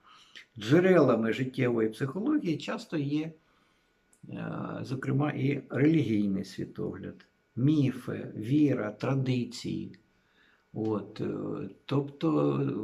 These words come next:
е, <laughs> те, що пощупати не можна, але воно,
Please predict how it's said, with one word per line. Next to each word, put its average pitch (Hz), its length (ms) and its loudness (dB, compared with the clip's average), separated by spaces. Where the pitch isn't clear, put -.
е, 151 100 6
<laughs> - 60 -12
те, 165 120 2
що 131 220 0
пощупати 139 640 -2
не 135 140 2
можна, 190 480 -2
але 139 220 0
воно, 185 260 -2